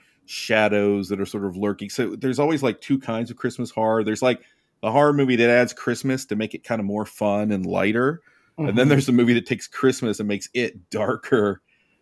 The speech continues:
Speaker 2: Yes.
Speaker 1: Uh, like the Bah Humbug movies, I think of them. They're the ones that kinda wanna, like, find the rotten core to your,
Speaker 2: <laughs>
Speaker 1: uh, Christmas candy apple or whatever.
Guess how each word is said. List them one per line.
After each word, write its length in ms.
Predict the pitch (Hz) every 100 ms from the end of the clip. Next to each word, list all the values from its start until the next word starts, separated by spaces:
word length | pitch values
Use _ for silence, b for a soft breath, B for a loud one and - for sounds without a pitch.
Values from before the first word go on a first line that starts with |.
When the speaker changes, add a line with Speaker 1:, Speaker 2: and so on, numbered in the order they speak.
| -
Speaker 2:
Yes. 400 | 156 139 104 95
Speaker 1:
Uh, 40 |
like 120 | 127
the 80 | 139
Bah 240 | 139 143 131
Humbug 460 | - 117 101 90
movies, 320 | 95 92 85
I 80 | 101
think 240 | 98 98 92
of 140 | 95
them. 180 | - -
They're 120 | 104
the 120 | 107
ones 280 | 107 113 107
that 100 | 104
kinda 240 | - 120 110
wanna, 260 | 107 107
like, 220 | 104 104
find 320 | - 104 107 104
the 80 |
rotten 500 | 98 98 98 101 104
core 600 | 90 - 107 104 101 92 - _ _ _
to 160 | - 107
your, 340 | 101 - 98
Speaker 2:
<laughs> 20 | 95
Speaker 1:
uh, 180 | 90 87 _ -
Christmas 480 | - 107 107 101
candy 440 | - - 107 98 95
apple 380 | 95 95 92 87
or 100 | 85
whatever. 480 | 92 92 92 95